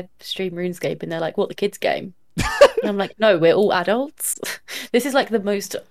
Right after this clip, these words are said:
Speaker 1: non-kids game you could probably
Speaker 2: Literally.
Speaker 1: get. <laughs>
Speaker 2: Yeah, literally.
Speaker 1: Literally, like, I try to explain it to people,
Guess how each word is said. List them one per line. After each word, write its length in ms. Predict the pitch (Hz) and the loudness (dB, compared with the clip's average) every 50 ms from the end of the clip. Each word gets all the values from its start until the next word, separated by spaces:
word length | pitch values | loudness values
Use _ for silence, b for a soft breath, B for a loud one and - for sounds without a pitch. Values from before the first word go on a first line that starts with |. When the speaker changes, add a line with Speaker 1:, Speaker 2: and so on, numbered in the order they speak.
| - 190 | -12 -10
Speaker 1:
non-kids 720 | 190 190 208 202 196 196 196 185 - 202 196 185 185 - | -6 -4 -2 -2 -2 -4 -6 -6 -4 -4 -4 -4 -4 -4
game 320 | - 160 175 180 170 165 | -4 -2 -2 -2 -2 -4
you 100 | 175 - | -6 -10
could 160 | - - 170 - | -10 -12 -10 -4
probably 280 | - 196 185 110 110 113 | -2 -2 -2 -2 0 2
Speaker 2:
Literally. 400 | 123 131 123 117 104 - - - | 4 4 4 4 2 2 0 0
Speaker 1:
get. 220 | - 220 - - - - | 0 -2 -2 -4 -10 -18
<laughs> 40 | _ _ _ | _ _ _
Speaker 2:
Yeah, 160 | - - - - | -12 -12 -10 -8
literally. 400 | 359 320 - 95 - 285 262 220 | -10 -8 -8 0 2 2 4 4
Speaker 1:
Literally, 420 | - - - - 196 - 139 139 | 2 -2 0 -4 -2 -2 -2 -2
like, 320 | 113 120 120 - - - - - - | -2 -2 -4 -4 -8 -8 -4 -4 -4
I 40 | |
try 200 | - - 226 233 233 | -2 0 0 0 0
to 100 | - 247 | -2 -6
explain 400 | - - - - 185 180 180 185 | -6 -8 -12 -12 -10 -10 -8 -10
it 80 | - | -12
to 80 | - - | -12 -8
people, 440 | - 208 196 196 - 220 233 262 | -8 -8 -8 -8 -10 -10 -10 -10